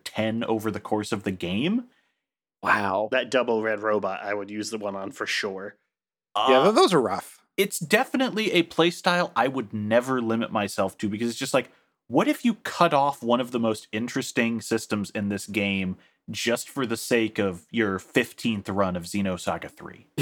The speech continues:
Speaker 3: It,
Speaker 2: <laughs> Yeah.
Speaker 3: it's really weird to me that boost is even an option. Why would you ever do that?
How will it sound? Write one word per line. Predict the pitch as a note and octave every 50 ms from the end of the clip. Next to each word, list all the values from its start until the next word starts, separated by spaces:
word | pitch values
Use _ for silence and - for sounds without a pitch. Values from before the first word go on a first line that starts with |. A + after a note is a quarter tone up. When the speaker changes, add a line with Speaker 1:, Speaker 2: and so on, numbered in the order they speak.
| - - - _
Speaker 3:
It, | A#3+ C4 - - _ _
Speaker 2:
<laughs> |
Yeah. | - G3 E3+ G3 F#3+ B2+ G2 - - _
Speaker 3:
it's | - C#4 C#4 - -
really | D#4+ E4+ F4 E4+ E4 D4
weird | G3+ D#3+ D#3 D3+ D#3 D3+ D3+
to | - C3+
me | C3 B2+ A#2+ A2+
that | A2+ A2+ A2 A#2 A2+
boost | G#2+ B2 A#2 - - - -
is | A2+ A2 A2+
even | - A2 G#2+ G#2 G#2+ G#2
an | G#2 G2+
option. | G2 G2 F#2+ - - - G2+ F#2 F#2+ - _
Why | A#2+ A#2+ A#2+ A#2+
would | A#2+ G3 G#3+ F#3 C#3
you | C#3 A#2+ A#2 -
ever | B2 A#2+ A#2+ A#2 B2 A#2+ A2+
do | G#2+ G#2+ F#2+ F#2+
that? | F#2 F#2+ G2+ -